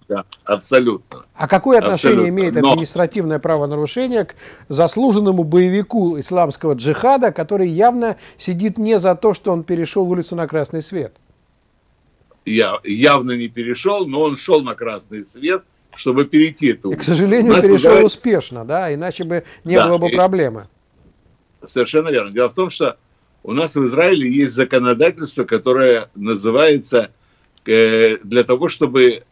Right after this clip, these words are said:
Speaker 1: э, предо-, предотвратить, э, террористические акты, для того, чтобы предотвратить, это направленное законодательство,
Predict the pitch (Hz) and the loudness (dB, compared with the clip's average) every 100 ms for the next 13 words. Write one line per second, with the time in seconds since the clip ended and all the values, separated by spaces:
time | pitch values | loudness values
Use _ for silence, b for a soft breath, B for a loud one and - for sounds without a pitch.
0 | _ _ 117 113 - 131 127 143 - 139 | _ _ 0 0 0 -4 2 2 2 -10
1 | 123 127 - 113 139 - 190 143 - _ | -2 -2 -2 -6 -6 -6 -10 -10 -18 _
2 | _ _ _ _ _ 101 107 104 - 131 | _ _ _ _ _ 2 4 4 2 0
3 | 117 - - 170 - - 135 113 98 92 | 0 -8 -4 -4 -4 -2 2 4 2 -2
4 | - 139 165 _ _ _ _ 104 117 143 | -4 -2 -2 _ _ _ _ 0 2 2
5 | 160 156 143 135 110 127 127 - 127 127 | 0 0 -2 -4 -6 -4 -4 -2 -4 -2
6 | 160 - - 120 123 127 127 151 135 117 | -6 -8 -2 -2 0 0 2 2 2 0
7 | 101 95 113 123 120 87 - - 82 | -4 -10 -6 -4 -4 -6 -8 -18 -18